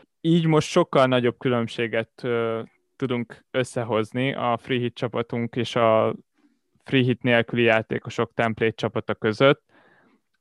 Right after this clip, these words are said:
Az, hogy mennyire lehet majd ezt kiaknázni, és hogy mennyi pont van ebben, na hát ez egy, ö,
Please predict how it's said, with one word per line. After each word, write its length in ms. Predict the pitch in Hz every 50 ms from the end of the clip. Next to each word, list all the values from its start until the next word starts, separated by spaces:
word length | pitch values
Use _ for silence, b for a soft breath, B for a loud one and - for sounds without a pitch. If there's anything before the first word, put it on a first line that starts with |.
| _ _ _ _ _ _ _ _ _
Az, 200 | - 139 147 -
hogy 140 | - 147 131
mennyire 360 | 135 139 147 160 151 131 127
lehet 280 | 123 123 123 120 117 -
majd 220 | 123 120 117 107
ezt 200 | 117 113 - -
kiaknázni, 760 | - 139 131 123 117 - - - 113 104 110 110 - - -
és 160 | 117 117 -
hogy 100 | - 123
mennyi 260 | 117 120 123 127 127 120
pont 320 | - - 127 120 120 -
van 160 | - 113 110
ebben, 460 | 113 117 117 120 127 131 135 135 131 -
na 120 | - 127 120
hát 220 | 120 117 113 -
ez 160 | 120 113 110
egy, 260 | 117 113 107 139 -
ö, 280 | 117 117 113 110 113